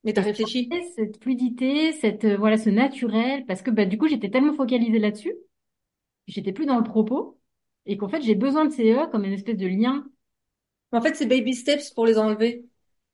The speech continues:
Speaker 2: Ouais.
Speaker 1: C'est de, de, de, de t'y entraîner.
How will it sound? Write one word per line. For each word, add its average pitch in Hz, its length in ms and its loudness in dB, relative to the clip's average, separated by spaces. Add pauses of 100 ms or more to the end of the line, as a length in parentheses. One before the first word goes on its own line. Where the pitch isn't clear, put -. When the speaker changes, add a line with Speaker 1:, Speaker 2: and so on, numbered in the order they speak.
(300)
Speaker 2:
Ouais. 208 300 2 (380)
Speaker 1:
C'est 226 80 -4
de, 220 360 4
de, 220 140 0
de, 220 200 -2
de 220 140 -4
t'y 226 220 -6
entraîner. 247 600 0